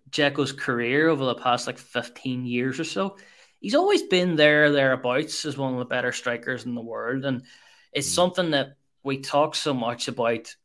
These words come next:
Speaker 1: career highs. We talk about, like, Haaland at the minute scoring all these goals in this season. And we talk about these things a lot, but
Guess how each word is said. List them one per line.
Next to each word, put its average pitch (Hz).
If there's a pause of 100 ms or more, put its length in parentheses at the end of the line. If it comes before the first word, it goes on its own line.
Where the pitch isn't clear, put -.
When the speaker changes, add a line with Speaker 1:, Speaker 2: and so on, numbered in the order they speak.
(520)
Speaker 1:
career 120
highs. 120
We 120
talk 127
about, 117 (560)
like, 113
Haaland 123
at 120
the 117
minute 117
scoring 117
all 123
these 123
goals 113 (160)
in 120
this 117
season. 131 (500)
And 110 (640)
we 131
talk 135
about 131
these 123
things 131
a 113
lot, 113
but 123